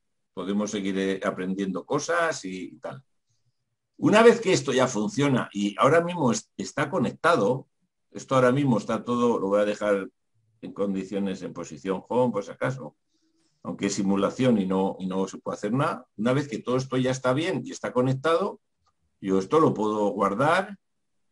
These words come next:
eh, puedo ponerlo en la pantalla así para ver,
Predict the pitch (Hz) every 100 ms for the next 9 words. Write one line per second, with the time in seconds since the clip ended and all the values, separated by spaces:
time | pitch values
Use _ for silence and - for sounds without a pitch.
0 | _ _ _ _ _ _ _ _ 104 98
1 | 95 98 98 95 95 - - _ _ 87
2 | 98 95 98 101 98 101 98 98 98 -
3 | _ _ _ _ _ 98 98 92 92 87
4 | 101 95 95 95 - 160 190 120 101 120
5 | 120